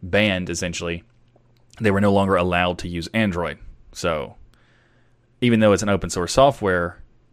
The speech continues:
there's many parts of Android that are proprietary, and therefore they couldn't use that. They could technically use the open source part of it, but they have to build all their extra stuff on top of the open source, and they wouldn't be able to use the Play Store, which would be really complicated.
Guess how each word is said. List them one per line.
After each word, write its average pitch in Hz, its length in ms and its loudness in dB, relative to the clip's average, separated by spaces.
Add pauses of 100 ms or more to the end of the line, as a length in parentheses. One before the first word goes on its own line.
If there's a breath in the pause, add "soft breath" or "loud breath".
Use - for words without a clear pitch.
(140)
there's 90 400 -4
many 107 380 0
parts 110 360 -2
of 92 80 -8
Android 95 400 -4
that 90 240 -4
are 90 160 -4
proprietary, 95 720 2 (320 soft breath)
and 87 160 -12
therefore 85 600 -8 (260 soft breath)
they 90 160 -4
couldn't 87 320 -8
use 92 260 -2
that. 76 220 -8
They 85 100 -8
could 110 160 -4
technically 120 320 0
use 104 120 -2
the 95 100 -2
open 90 180 -4
source 87 300 -8
part 85 260 -6
of 85 80 -8
it, 82 140 -12
but 92 80 -8
they 87 80 -2
have 85 140 -6
to 87 60 -10
build 87 380 -4
all 82 220 -6
their 78 160 -8
extra 82 240 -12
stuff 85 240 -8
on 82 80 -16
top 131 320 -4
of 98 80 -12
the 85 140 -6
open 85 180 -10
source, 85 340 -10 (360 loud breath)
and 98 120 -4
they 95 60 0
wouldn't 101 140 -2
be 101 40 0
able 95 140 -2
to 92 60 -6
use 92 160 -8
the 85 80 -10
Play 147 300 2
Store, 90 360 0
which 87 180 -4
would 90 80 -8
be 87 160 -10 (100)
really 110 380 0
complicated. 87 720 -8